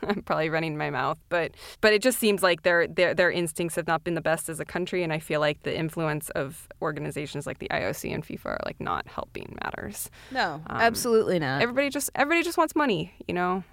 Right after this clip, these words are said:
Speaker 1: <laughs>
Speaker 2: And speaking of everybody wanting money, I understand there's an Angry Birds movie we need to discuss.
Speaker 1: Yeah, finally. Let's get to the real news. There's an Angry Birds movie. <laughs>
Speaker 2: I'm pissed.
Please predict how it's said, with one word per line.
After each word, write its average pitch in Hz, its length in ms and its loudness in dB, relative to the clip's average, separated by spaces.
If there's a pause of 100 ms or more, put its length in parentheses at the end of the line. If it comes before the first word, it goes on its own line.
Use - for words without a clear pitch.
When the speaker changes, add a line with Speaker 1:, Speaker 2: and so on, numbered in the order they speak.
(100)
Speaker 1:
<laughs> 208 100 -2 (920)
Speaker 2:
And 196 200 2
speaking 277 540 0
of 240 240 4
everybody 220 680 4
wanting 240 440 4
money, 254 360 4
I 196 200 6
understand 208 500 2
there's 202 160 4
an 208 100 2
Angry 202 440 2
Birds 185 440 4
movie 160 380 2
we 151 140 -2
need 151 200 -4
to - 80 -8
discuss. 196 400 -2
Speaker 1:
Yeah, 240 440 6
finally. 240 640 4
Let's 240 220 4
get - 160 4
to 381 120 0
the 269 160 6
real 226 300 6
news. 175 560 -2 (320)
There's 349 200 6
an 349 120 4
Angry 254 320 4
Birds 208 340 4
movie. 190 280 2 (100)
<laughs> - 80 -6
Speaker 2:
I'm 254 180 6
pissed. - 420 -2